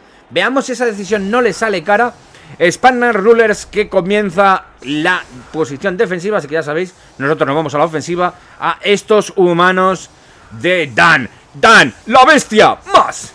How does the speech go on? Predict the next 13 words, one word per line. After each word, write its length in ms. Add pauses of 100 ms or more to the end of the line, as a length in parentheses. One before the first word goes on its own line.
más 300
bestia 360
que 120
nunca. 440 (880)
Vale. 480 (1080)
Mm. 520 (1400)
Uno, 220
dos, 160
creo 200
que 80
le 80
falta 260
un, 380